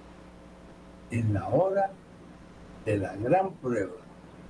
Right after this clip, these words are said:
el paraíso se unirá con la tierra. Momento en que se abrirá la puerta luminosa para hacer bajar al mundo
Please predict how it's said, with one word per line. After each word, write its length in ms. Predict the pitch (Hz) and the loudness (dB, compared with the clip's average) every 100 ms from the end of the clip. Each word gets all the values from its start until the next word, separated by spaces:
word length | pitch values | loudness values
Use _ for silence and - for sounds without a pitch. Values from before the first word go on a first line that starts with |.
| - 113 | -10 0
el 180 | 113 | 0
paraíso 800 | 117 - 107 101 104 135 139 151 | 0 0 2 2 4 2 4 2
se 180 | - 120 | 2 0
unirá 640 | 104 98 95 92 - 165 - - - - | 2 2 0 -4 -2 -4 -6 -16 -18 -10
con 240 | 101 95 | -8 -8
la 140 | - - | -10 -4
tierra. 240 | 139 151 - - - - - - - - - - - - - - - - - - - | 0 0 0 -12 -20 -20 -20 -20 -20 -20 -20 -20 -20 -20 -20 -20 -20 -20 -20 -20 2
Momento 640 | 120 117 160 196 208 208 - | 4 6 6 4 -4 -6 -4
en 180 | 127 120 | 0 2
que 140 | 120 | 2
se 240 | 110 120 101 | 0 0 0
abrirá 500 | 104 104 104 107 151 | 0 0 0 2 2
la 180 | 170 160 | 2 6
puerta 360 | 190 180 - | 6 8 8
luminosa 600 | 170 151 135 170 175 196 - - - - - - - - - - | 8 8 8 8 8 4 -4 -10 -20 -20 -20 -20 -20 -20 -20 -4
para 260 | 113 110 | -2 0
hacer 280 | 104 127 127 | -2 0 0
bajar 560 | 123 117 107 - 139 143 | 0 -2 -2 2 4 4
al 220 | 131 113 | 4 2
mundo 580 | 110 107 104 120 151 | 2 4 4 4 0